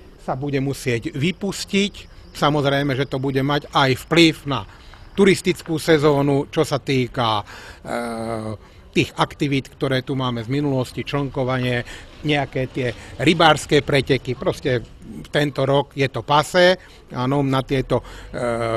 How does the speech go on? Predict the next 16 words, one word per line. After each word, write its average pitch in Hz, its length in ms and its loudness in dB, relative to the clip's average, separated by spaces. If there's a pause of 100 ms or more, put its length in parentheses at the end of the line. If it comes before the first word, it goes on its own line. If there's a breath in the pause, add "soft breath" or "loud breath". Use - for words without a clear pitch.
(640)
toto 135 240 -4
kultúrno-športové 143 1040 0
vyžitie 135 400 0
nám 131 240 0 (240 loud breath)
musí 139 240 0
slúžiť 139 560 0
iba 175 160 6
zámocký 156 640 2
rybník, 135 640 -8
respektíve 139 960 0
priestor 143 640 4
medzi 131 240 -4
valami 131 400 0
a 123 80 -2
zámockým 151 560 -2
rybníkom. 170 800 2